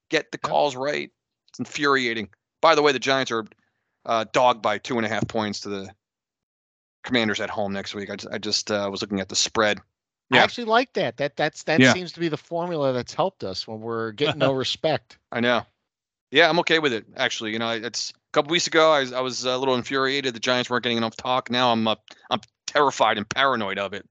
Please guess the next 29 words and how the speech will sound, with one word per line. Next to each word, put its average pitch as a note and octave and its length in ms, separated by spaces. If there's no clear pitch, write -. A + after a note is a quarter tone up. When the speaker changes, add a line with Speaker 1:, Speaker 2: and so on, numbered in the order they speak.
Speaker 1:
Stop B3 220
talking A#3 200
about A3+ 160
the G#3 60
Giants. G#3 340
No, A3 120
they're, G#3+ 160
<laughs> A3 40
you A3 80
know, G#3 60
just, - 220
I D3+ 60
don't D3+ 80
want D3+ 120
anyone D3 160
talking C#3 240
about G#2 180
'em. F#2+ 80
Maybe B2+ 140
we'll B2+ 100
just A2 180
slide B2 320
in A#2+ 80
the A2 60
back A2+ 240
door A2+ 120
in G#2+ 40
the G#2 80
playoffs. G#2+ 460